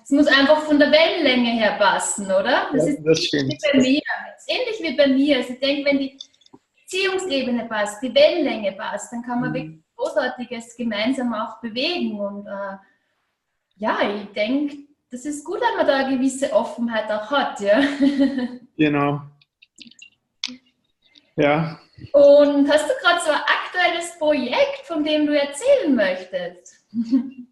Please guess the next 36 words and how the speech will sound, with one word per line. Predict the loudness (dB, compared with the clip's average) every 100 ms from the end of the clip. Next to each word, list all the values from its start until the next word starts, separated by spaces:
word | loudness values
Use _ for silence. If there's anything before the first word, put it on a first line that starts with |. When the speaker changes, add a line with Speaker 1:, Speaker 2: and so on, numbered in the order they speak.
| -14 -2
Speaker 2:
Mm, | 2 6 6
also | 6 4 4
aktuell | 2 4 6 6
habe | 4 2
ich | 0 -6 0
mehrere | 4 6 6 6 4 4
Projekte. | 4 6 8 8 4 2 4 4 0 -10 -16
Speaker 1:
Mehrere, | 2 6 6 4 0 -4 2 2
Speaker 2:
Ähm, | 2
Speaker 1:
ja, | 0
umso | -2 -6 0
besser. | 4 4 2 0 2
<laughs> | 4
Speaker 2:
mehrere, | 4 4 6 6 6
also | 4 4 4
es | 0
ist | 4
wirklich | 4 4 4
so, | 4
also | 6 4 -2 -6 _
was | 2 4
ein | 4
bisschen | 6 4 4
schade | 6 6 6
wäre, | 6 6 6 2 0 -12 _
jetzt, | 2 2 2 -2 -10 -12 -8
Stand | -2 0 2 4
jetzt, | 2 0 0
wäre | 2 2
ich | 0 -2
eigentlich | 0 2 0 0
in | -4 -2
Afrika | 0 0 -2 2 2
für | 2 0
ein | 0 -2
Videoprojekt. | 2 2 4 4 4 0 -6 -18